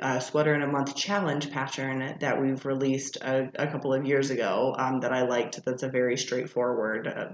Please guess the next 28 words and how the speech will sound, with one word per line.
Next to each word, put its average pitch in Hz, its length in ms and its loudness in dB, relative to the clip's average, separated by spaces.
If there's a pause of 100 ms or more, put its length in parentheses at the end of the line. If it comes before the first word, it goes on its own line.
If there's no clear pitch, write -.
yoke - 260 0
style 113 360 -2
sweater. 107 500 -2 (300)
Um, 147 100 4
and 147 80 4
that's 143 160 4
what 147 100 6
I'll 135 60 4
be 131 60 2
talking 131 340 0
about 123 260 2
in 127 140 2
Witty 127 240 2
Knits, 120 380 -2
is 131 260 0
how 123 340 -2
I - 140 -2
used 123 420 0
a 131 120 2
pattern 135 420 0
that - 140 0
was 147 140 4
written 135 260 2
for 131 380 2
a 135 100 2
wildly 175 640 6
different 131 460 0
gauge, 123 540 0